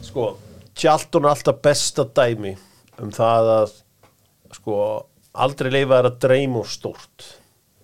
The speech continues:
Sko, Charlton var lið sem var alltaf í Premier League,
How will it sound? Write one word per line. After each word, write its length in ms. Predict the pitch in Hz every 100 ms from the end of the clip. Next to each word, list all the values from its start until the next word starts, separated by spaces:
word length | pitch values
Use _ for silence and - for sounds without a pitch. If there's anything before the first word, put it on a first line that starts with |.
| _ _ _ _ _ _ _ _ _
Sko, 220 | - 98
Charlton 480 | - 147 156 - 170
var 80 | 127
lið 400 | 113 117 151 - -
sem 160 | - 95
var 160 | 78 90
alltaf 240 | - 170
í 40 | 156
Premier 240 | 180 185
League, 320 | 165 139 -